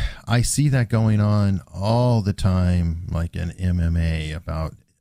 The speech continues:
public intellectuals. Like, "This person is the best. No, he's the worst." And, oh my, and it's like, people are getting meaning out of someone. Maybe we should just say, "Well, you know what?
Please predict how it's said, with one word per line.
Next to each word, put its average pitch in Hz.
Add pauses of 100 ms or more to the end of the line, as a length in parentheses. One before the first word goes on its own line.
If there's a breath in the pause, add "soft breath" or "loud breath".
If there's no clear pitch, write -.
(120)
public 98
intellectuals. 85
Like, - (560 soft breath)
"This 127
person 123
is 113
the 131
best. 147
No, 160
he's 160
the 180
worst." 156
And, 139
oh 175
my, 160
and 113
it's -
like, 117 (1080)
people 262
are 240
getting 120
meaning 120 (460)
out 107
of 107
someone. 120 (880)
Maybe 240
we 269
should 156
just 139
say, 120
"Well, 139
you 123
know 117
what? 110